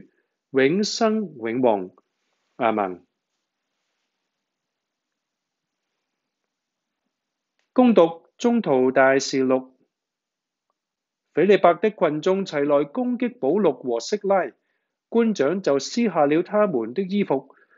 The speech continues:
下令用棍毆打。打了許多棍之後，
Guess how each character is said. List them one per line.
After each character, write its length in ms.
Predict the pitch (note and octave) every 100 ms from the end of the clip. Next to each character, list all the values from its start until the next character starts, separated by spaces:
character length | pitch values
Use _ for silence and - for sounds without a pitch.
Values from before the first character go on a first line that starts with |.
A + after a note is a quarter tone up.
| _ _
下 240 | E3+ E3+
令 220 | E3+ E3+
用 220 | D#3+ D#3+ D#3
棍 280 | F3+ D#3+
毆 380 | D3 C#3+ C3 G3
打。 360 | G3+ A#2 E3+ - _ _ _ _ _ _ _ _
打 160 | E3 A3
了 200 | A#3 E3+
許 60 | F3+
多 160 | A#3
棍 340 | - F3+ F3 E3+
之 200 | G#3+ F3+
後， 340 | D3 C3+ C3+